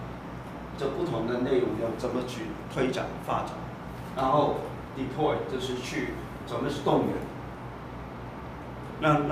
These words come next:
让他们装备投入去动员他们，然后 dynamic 怎么，怎么去变成有动力去，啊，继续往下走。所以，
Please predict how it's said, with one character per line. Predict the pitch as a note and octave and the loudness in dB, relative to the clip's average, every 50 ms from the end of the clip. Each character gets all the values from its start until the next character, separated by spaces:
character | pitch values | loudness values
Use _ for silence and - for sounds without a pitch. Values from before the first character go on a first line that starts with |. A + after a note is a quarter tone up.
| D3 - | 0 2
让 | E3 D3+ C#3+ D3 | 2 4 4 6
他 | D#3 D#3 D3+ | 6 6 6
们 | C3 B2 B2 B2 - - - - - - - - - - - - - - - - - - | 6 6 2 2 0 -4 -8 -8 -8 -8 -8 -8 -8 -8 -8 -8 -8 -8 -8 -8 -4 0
装 | - B2 B2+ - - | 4 6 6 6 6
备 | - D#3 - - | 6 4 4 2
投 | - - - - G2+ - | 2 0 -2 -2 -2 -2
入 | A#2 A2+ A2 G#2+ - - - - - - | -2 -2 -2 -2 -4 -6 -8 -8 -8 -6
去 | - - - - | -6 -6 -4 0
动 | - C3 B2+ A2+ | 2 2 2 2
员 | G#2 G2+ - - | 2 0 -2 -4
他 | - - - - - - - - - - - - - B2 | -4 -6 -6 -6 -8 -8 -8 -8 -8 -8 -8 -4 -2 0
们， | B2 | 2
然 | A#2+ | 4
后 | A#2+ C3 A#2 - - - - - - - - - - - | 4 4 4 2 0 -2 -4 -6 -6 -6 -8 -6 -2 2
dynamic | C3 C3 A2+ B2 B2+ C3 B2+ B2 A#2 - - - - - - - - - - | 4 4 6 6 4 4 4 2 2 0 -2 -4 -6 -6 -6 -8 -8 -6 -6
怎 | - B2 | -4 -2
么， | - A#2+ A#2 A#2 - - - | -2 -2 -2 -2 -4 -4 -4
怎 | - B2 | -4 0
么 | B2+ D3+ D#3 | 2 2 2
去 | - - D#3 - C#3 C3 - | 2 4 2 2 2 2 2
变 | D3+ D3+ C#3 B2 | 2 2 2 2
成 | - A2+ A2 A2 | 2 0 0 0
有 | G#2 G2 - | 0 0 0
动 | - A2 A2+ A2 | 0 0 2 2
力 | G#2 G#2 G2+ G2+ | 2 0 0 0
去， | - - - G#2 - - - - - - - - - - - - - - - - - - - - - - - - | -2 -4 -4 -4 -4 -6 -6 -8 -8 -8 -8 -8 -8 -8 -8 -8 -8 -8 -8 -8 -8 -8 -8 -8 -8 -8 -6 -2
啊， | - - - - - - - - - - - - - - - - - - - | 0 0 0 0 -2 -4 -6 -6 -8 -8 -8 -8 -8 -8 -8 -8 -8 -8 -6
继 | - - E3 D#3+ | -2 0 2 2
续 | D3+ - A#2 G#2 | 2 2 0 0
往 | - - - | -2 -2 -4
下 | - G#2+ G2+ - | -4 -4 -4 -4
走。 | - - - - - - - - - - - - - - - - - - - - - - - - - - - - - - - | -4 -6 -6 -6 -8 -8 -8 -8 -8 -8 -8 -8 -10 -8 -8 -8 -8 -8 -8 -8 -8 -8 -6 -6 -8 -8 -8 -8 -8 -8 -4
所 | - A#3+ | 0 2
以， | C4+ C#4 C#4 - - | 4 6 6 6 4